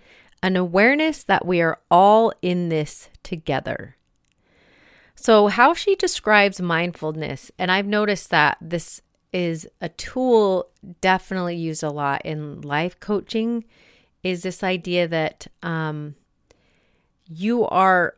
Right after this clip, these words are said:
almost like watching a movie of your life, or more or less your thoughts that you're having.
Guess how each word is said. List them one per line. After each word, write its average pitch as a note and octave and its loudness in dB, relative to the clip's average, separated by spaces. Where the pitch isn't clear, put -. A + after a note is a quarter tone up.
almost G3 0
like E3+ 0
watching E3+ 0
a E3+ -4
movie D3+ -4
of D3+ 0
your D3+ -4
life, C3+ -6
or D#3+ 0
more F#3+ 0
or F#3+ 2
less E3 -2
your F3+ -6
thoughts - 2
that - -10
you're E3 -4
having. - -6